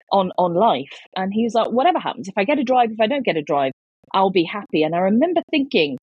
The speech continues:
as he said those words, with this huge smile on his face that only Andreas Mikkelsen can do,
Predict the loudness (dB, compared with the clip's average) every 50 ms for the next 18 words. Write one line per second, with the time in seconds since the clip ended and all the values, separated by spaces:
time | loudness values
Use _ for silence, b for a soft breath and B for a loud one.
0 | b b b b _ -4 -4 -2 -2 -2 -4 -2 0 0 0 2 0 0 0 0
1 | 0 2 2 2 2 0 -2 -2 -2 0 0 0 -2 -4 -6 _ _ _ -18 -14
2 | -6 -2 2 2 4 4 2 0 -4 -6 -8 -6 -2 0 2 2 2 2 0 -2
3 | -4 -2 0 0 0 0 0 0 0 0 0 0 0 0 0 0 0 0 0 0
4 | -2 -4 -8 -8 -8 -8 -8 -8 -8 -6 -8 -6 -2 -2 0 -2 -2 -4 -8 -10